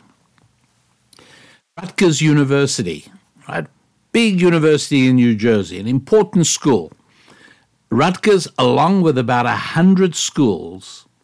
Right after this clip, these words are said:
are requiring students who's starting the new semester now to be vaccinated and to get updated boosters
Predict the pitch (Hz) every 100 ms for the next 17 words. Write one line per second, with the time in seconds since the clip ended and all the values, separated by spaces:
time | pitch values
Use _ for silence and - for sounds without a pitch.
0 | _ _ _ - 123 120 113 - 135 131
1 | 143 143 123 - - 151 147 147 135 113
2 | - - - 143 127 139 139 135 117 113
3 | 127 131 - 143 123 117 - - 85 90
4 | 92 95 98 - - _ - 117 113 92
5 | 80 135 - - 160 143 143 160 226 -
6 | - _ _ _ _ _ _ _ - 139
7 | 160 185 180 - 123 107 131 127 123 -
8 | _ _ 143 139 - 151 139 135 120 90
9 | 98 156 170 - 220 240 247 - -